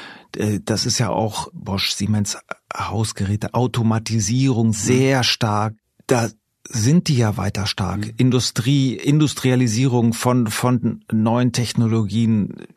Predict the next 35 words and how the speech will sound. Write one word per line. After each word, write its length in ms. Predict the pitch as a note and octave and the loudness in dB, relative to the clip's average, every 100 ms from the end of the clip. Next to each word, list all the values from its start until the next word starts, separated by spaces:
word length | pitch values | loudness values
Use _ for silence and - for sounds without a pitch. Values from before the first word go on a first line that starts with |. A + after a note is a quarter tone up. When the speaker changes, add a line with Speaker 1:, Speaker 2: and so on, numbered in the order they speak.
| _ _ - - - _ | _ _ -20 -20 -20 _
Speaker 1:
das 180 | - G#2 | -4 -2
Speaker 2:
Mhm. 40 | F2 | 0
Speaker 1:
sind 220 | B2 A2+ - | -2 -2 -4
alles 240 | B2 C#3+ | -2 -2
Stärken 460 | - A#2 B2 - A2 | -2 -2 0 -2 -4
von, 340 | - F#2 - | -2 -4 -4
von 220 | - G2 | -2 -2
Bosch 180 | A#2 C3+ | 0 -2
und 140 | G2+ | -2
das 180 | G2 G2 | -2 -2
kann 160 | - C3+ | -2 0
man 240 | C#3+ A2+ | 2 0
weiter 300 | G#2 C3+ C3 | 0 0 -2
auch 160 | - G#2+ | -2 -2
im 160 | G2 | -2
Auto 360 | G#2 A#2+ A#2 G#2 - - - - - _ | -2 -2 -2 -4 -6 -20 -20 -20 -20 _
umsetzen. 560 | F3 G#3 F3 G2 - G2+ | 2 4 4 0 -4 0
Und 180 | A2+ G#2+ | 0 2
Bosch 260 | C3 - | 2 2
hat 260 | B2 - - _ - - - - - | -2 -4 -10 _ -20 -16 -14 -16 -6
diese 480 | - B2 A#2+ A2+ G2 - _ _ _ _ _ _ _ | 0 2 2 2 -2 -6 _ _ _ _ _ _ _
Gesamtkompetenz 1400 | - A2+ A#2 E3 G3+ G#3 - C3 - B2+ G#2+ A2 G#2 G2+ - | 0 2 4 4 4 2 -4 -8 0 2 2 0 -2 -2 0
für 120 | A2 | 0
das 180 | G2 - | 0 -2
Auto, 260 | G2+ G2+ | -2 -2
das 240 | G2+ A#2 - | -2 -2 0
können 300 | - F#3 F3 | 2 4 2
andere 480 | - A2+ A2+ G#2+ G#2 | 2 0 2 0 0
noch 200 | G2+ A2 | 0 0
nicht 240 | G#2+ - | -2 -2
so. 240 | - F#2 G2 - - - | -2 -2 -4 -12 -14 -6
Und 300 | B2+ B2 - _ - | 0 0 -2 _ 0
da 160 | C3 | 2
sind 280 | A#2 C#3+ F3 | 2 2 2
die 220 | F3 D3 | 2 2